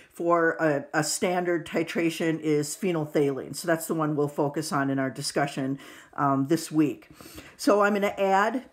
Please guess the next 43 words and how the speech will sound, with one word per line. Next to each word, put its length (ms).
acid 400
to 60
base 360
or 60
base 300
to 100
acid, 480
depending 420
on 160
what 160
my 140
known 260
and 160
unknown 400
is, 320
until 360
I 60
reach 360
the 200
end 260
point. 420
And 220
at 240
that 220
end 240
point, 320
that 180
indicator 480
is 120
gonna 180
instantly 600
change 440
color. 500
I 120
do 480
that 460
procedure 680
with 220
what 160
is 100
called 360
a 40
burette. 640